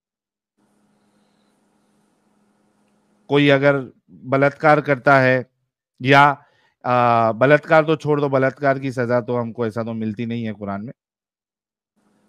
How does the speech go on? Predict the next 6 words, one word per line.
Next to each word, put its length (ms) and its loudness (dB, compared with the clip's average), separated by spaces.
कोई 220 2
अगर, 420 4
आ, 840 2
अडल्टरी 520 4
करता 340 2
है, 140 -4